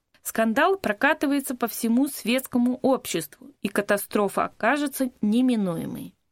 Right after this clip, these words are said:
Любовная интрига романа «Фриленды» разворачивается на фоне интриги гражданской, и Голсуорси создаёт многоплановое произведение, интересная как для читательниц английской мелодраматической прозы,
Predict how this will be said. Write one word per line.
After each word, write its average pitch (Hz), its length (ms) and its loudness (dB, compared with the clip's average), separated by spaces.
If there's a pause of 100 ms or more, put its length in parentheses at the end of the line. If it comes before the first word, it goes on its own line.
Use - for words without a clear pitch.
(120)
Любовная 294 520 2
интрига 285 420 2
романа 269 640 2
«Фриленды» 262 760 0 (320)
разворачивается 226 1000 0
на 226 140 0
фоне 262 420 0
интриги 220 540 0
гражданской, 196 840 -2 (460)
и - 100 -2
Голсуорси 202 800 0
создаёт 175 640 -2
многоплановое 208 920 0
произведение, 226 880 -2 (260)
интересная 220 680 2
как 185 220 -4
для 180 180 0
читательниц 226 840 -2
английской 240 680 0 (120)
мелодраматической 190 1040 -2
прозы, 170 540 -2